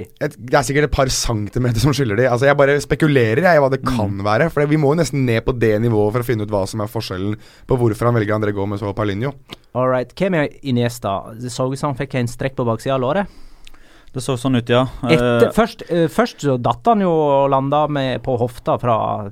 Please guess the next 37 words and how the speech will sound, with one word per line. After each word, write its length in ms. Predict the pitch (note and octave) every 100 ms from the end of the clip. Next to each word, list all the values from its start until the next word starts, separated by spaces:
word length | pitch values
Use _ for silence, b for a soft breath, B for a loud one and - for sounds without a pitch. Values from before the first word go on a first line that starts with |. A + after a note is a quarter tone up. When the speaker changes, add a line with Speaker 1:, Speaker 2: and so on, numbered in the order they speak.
| -
Speaker 2:
tre 220 | - A2+
meters 500 | G#2 G2+ G#2 - - F#2+
høgde 380 | G#2 G#2+ A2 B2
og 640 | G2+ G2 G2+ - - -
måtte 160 | - A2
ha 80 | G#2
behandling 380 | G#2+ G#2+ G#2 G#2+
for 60 |
det. 160 | A#2 B2+ -
Eller, 360 | - B2 F#2+ -
han 160 | F#2 A#2
fikk 160 | B2+
vel 100 | G2
Speaker 3:
Dæven, 120 | G2
Speaker 2:
ikke 80 | G2
Speaker 3:
så 80 | G#2
høyt 140 | G2 G2
han 80 |
Speaker 2:
behandling. 420 | F#2+ E2+ F2+ D#2+ -
Speaker 3:
hoppa. 140 | -
Speaker 2:
<laughs> 60 | B B B B B B B
Ja. 140 | - D3
Eh, 80 | D#3
og 120 | F3
så, 160 | - G#3+ F#3+ E3
eh, 320 | D3+ C#3+ C#3+
bare 240 | C3+ C#3+ F3+
minuttet 280 | F3 G3+ - C3+
etterpå 240 | E3 E3
så 80 | C#3+
strakk 300 | - D3 D#3
han 320 | D3+ C3 B2 A2+
baksida 240 | G#2 G#2 D3+
av 60 |
låret. 220 | A#2+ A#3+ - B B B B - - - -
Speaker 3:
Ja, 240 | - D#3 F#3 G#3 G3
altså, 160 | F#3